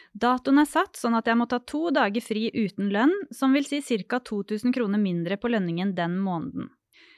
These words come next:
Det koster å reise, og jeg har beregnet elleve tusen kroner for å dra. Hadde det ikke vært i utlandet, så hadde jeg uten tvil dratt, men det er mye penger å bruke, og jeg er usikker på om jeg vil skrape de pengene sammen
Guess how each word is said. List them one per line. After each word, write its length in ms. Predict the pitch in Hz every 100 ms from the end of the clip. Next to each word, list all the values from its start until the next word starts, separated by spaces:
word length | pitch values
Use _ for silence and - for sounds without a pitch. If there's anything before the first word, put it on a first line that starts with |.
| _ -
Det 100 | 262
koster 400 | 349 339 - 208
å 60 | 233
reise, 520 | 262 214 175 - 294 370
og 160 | 285
jeg 100 | 277
har 100 | 269
beregnet 520 | 285 254 190 208 247 -
elleve 320 | 277 196 175
tusen 300 | 196 190 226
kroner 400 | 247 180 175 185
for 160 | 208 196
å 60 |
dra. 160 | 185 165 - _ _ _ _ _ _ _ -
Hadde 240 | 294 214
det 60 | 202
ikke 140 | 285
vært 180 | 233 -
i 80 | 269
utlandet, 560 | 240 - 208 269 339 -
så 140 | 294
hadde 240 | 294 214 240
jeg 220 | - 233
uten 220 | - 233
tvil 380 | - 247 277 302
dratt, 400 | 202 165 - - -
men 180 | 226 247
det 60 | 269
er 60 |
mye 240 | 320 262 247
penger 320 | 269 214 202
å 60 | 208
bruke, 380 | 214 - 226 349 403
og 60 | 269
jeg 140 | 294 -
er 160 | 311
usikker 320 | 220 190 190 180
på 140 | 240
om 160 | 269 247
jeg 140 | 220
vil 80 | 247
skrape 480 | - - 277 208 226
de 80 | 233
pengene 360 | 254 214 185 208
sammen 400 | 180 180 277